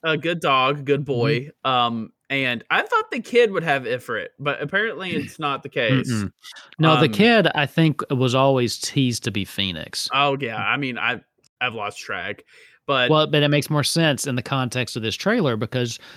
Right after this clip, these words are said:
Speaker 2: it, it seems the kid gets murdered r-, at the beginning.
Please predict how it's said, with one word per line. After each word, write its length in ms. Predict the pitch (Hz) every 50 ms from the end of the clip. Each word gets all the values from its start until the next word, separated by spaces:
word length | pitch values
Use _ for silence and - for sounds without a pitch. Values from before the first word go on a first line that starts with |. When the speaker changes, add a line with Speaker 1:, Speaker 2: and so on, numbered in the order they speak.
| - _ _ _ _ _ _
Speaker 2:
it, 200 | - 147 - 170
it 120 | 160 147 -
seems 340 | - - 190 240 247 180
the 80 | 123 135
kid 580 | - - - 160 190 208 165 131 123 120 117 - _ _ _ _ _ _ _ _ _ _ _ _ _ _ _ _ _ _ _ _ -
gets 220 | - 127 110 - -
murdered 500 | 117 120 139 156 131 90 85 87 - - _ _ _ _ _ -
r-, 160 | 117 113 110 - 123
at 100 | 113 113
the 80 | - -
beginning. 440 | 113 101 92 104 98 82 78 80